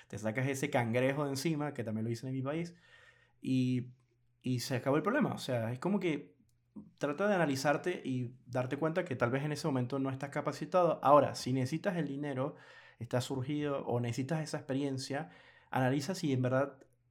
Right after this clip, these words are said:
estás desganado porque tienes miedos, porque tienes que analizar eso también. A, a mí me ha pasado, o me pasaba mucho, que le huía a un trabajo, le huía a un trabajo, era porque tenía miedo.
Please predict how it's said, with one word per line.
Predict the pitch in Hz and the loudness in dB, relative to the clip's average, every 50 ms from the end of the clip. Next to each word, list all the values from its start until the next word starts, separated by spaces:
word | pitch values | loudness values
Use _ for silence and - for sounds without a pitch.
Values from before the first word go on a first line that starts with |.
| _ _ _ | _ _ _
estás | - 123 - - 147 139 | -8 -6 -4 -4 -2 0
desganado | 165 165 165 147 135 135 143 156 151 | 0 0 0 2 2 4 2 2 2
porque | 156 131 131 120 | 2 -2 0 0
tienes | 123 123 139 139 123 | 0 0 0 0 0
miedos, | 143 156 160 160 143 135 131 143 165 - - _ _ _ _ | 0 2 2 2 0 0 -2 -4 -6 -8 -14 _ _ _ _
porque | - 117 110 | -6 -4 -2
tienes | - 120 139 | -2 -2 -2
que | 156 156 | 0 0
analizar | 147 135 127 - - 123 | 0 0 0 0 0 0
eso | 127 - - 127 | 0 0 0 0
también. | 123 120 131 127 117 110 - - - - - - - _ | 0 0 0 0 0 -2 -6 -10 -18 -20 -20 -20 -8 _
A, | 120 123 117 - 123 | -2 -2 0 0 0
a | 127 | 0
mí | 131 139 | 2 2
me | 160 | 2
ha | 175 | 2
pasado, | 170 175 170 - 175 170 175 185 - - - - - - | 0 0 0 2 2 4 4 4 2 -2 -8 -16 -8 -4
o | 123 123 | -2 -2
me | 123 110 | 0 -2
pasaba | 117 - - 131 135 143 | -2 -2 0 0 2 2
mucho, | 160 165 151 - 190 175 | 2 0 0 -2 -4 -6
que | - 170 143 - - - - - - - | -4 -4 -6 -6 -6 -10 -18 -20 -10 -4
le | 127 127 131 131 | 0 2 4 4
huía | 135 143 156 170 175 | 4 6 6 6 6
a | 175 | 6
un | 170 165 | 4 4
trabajo, | 170 160 165 165 160 151 156 165 165 - - | 4 4 6 6 6 6 4 2 -2 -2 0
le | 131 123 120 123 123 | -2 0 0 0 0
huía | 120 120 131 160 185 185 175 160 151 | 0 0 0 0 0 2 2 0 0
a | |
un | 151 151 | 0 -2
trabajo, | - 151 147 151 156 156 170 170 170 170 | -2 0 2 2 2 2 0 -4 -4 -4
era | - 131 127 143 156 160 - | -4 -2 -2 -2 -4 -6 -8
porque | - 165 156 165 - - - 135 127 135 - - _ | -8 -8 -8 -8 -10 -10 -8 -6 -6 -6 -8 -12 _
tenía | - 120 117 123 127 127 | -6 -6 -4 -2 -2 -2
miedo. | 135 139 147 135 117 110 - | -2 -2 -4 -4 -4 -8 -10